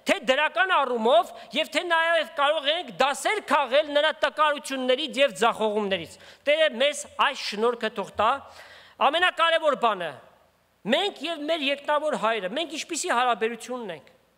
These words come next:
Աստված մեզանից շատ հեռու է։ Նա մեզան-, մեզանից խորթացած է։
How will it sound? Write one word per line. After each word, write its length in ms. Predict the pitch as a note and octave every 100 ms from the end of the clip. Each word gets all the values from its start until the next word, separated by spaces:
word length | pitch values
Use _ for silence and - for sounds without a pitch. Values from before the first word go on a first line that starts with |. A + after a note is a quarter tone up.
| _ _ _ _ _ _ _ _ -
Աստված 400 | G#3 - B3 G3
մեզանից 360 | G#3+ A#3 A3
շատ 240 | - A#3 F#3
հեռու 300 | F#3+ F3+ F#3
է։ 180 | F#3 F4 - - _ _ _ _ _ _ _ _ _ _ _ _ F#3
Նա 120 | C4
մեզան-, 520 | C4 C4 C4+ D4 B3 - - _ _
մեզանից 480 | F#3 C4 A#3+ C#4+ B3+ -
խորթացած 800 | A3+ A#3 A#3 A3+ - F#3+ F#3+
է։ 120 | A#3+